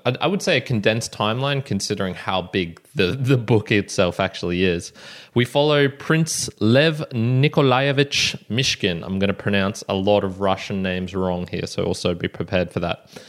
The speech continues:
As he enters society in a naive but open manner. And, um, the book itself touch aga-, touches upon navigating love,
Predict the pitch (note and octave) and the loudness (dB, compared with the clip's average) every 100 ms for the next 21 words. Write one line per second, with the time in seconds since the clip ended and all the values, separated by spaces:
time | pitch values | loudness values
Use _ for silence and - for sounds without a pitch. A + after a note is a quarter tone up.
0 | - - G#2+ B2 C3+ D3+ D3+ B2+ B2+ - | -14 -4 -2 2 2 4 4 4 0 2
1 | A2 G#2+ G#2+ G#2+ G2+ G#2+ G2+ G2+ G2+ G#2+ | 2 2 4 4 4 2 2 2 2 2
2 | A2 A2 A#2 D#3+ F3 E3 A#2+ - A2 G2+ | 2 2 2 2 0 0 -4 0 -2 0
3 | F#2+ F2 E2+ G2 - - F#2 F2+ F2+ F2+ | -2 -2 -4 -10 -14 -6 -2 0 -2 -4
4 | - - - - F#2+ F#2 G2+ - _ - | -10 -20 -12 -4 0 0 -2 -8 _ -6
5 | C3+ B2 E3 F3 F3+ C#3 - C#3 C3+ B2+ | -2 0 2 2 2 0 2 2 2 -2
6 | - A#2 - G#2+ A2 A2+ A2 C3 - G#2+ | -2 -2 -2 0 4 4 0 -4 -4 -4
7 | - G#2 - G2 F#2+ G2 G2 F2+ F#2+ F2+ | -4 -4 0 0 2 0 -2 -2 -2 0
8 | F2+ G2+ A#2+ B2 A#2+ A#2 | 0 2 4 4 2 -2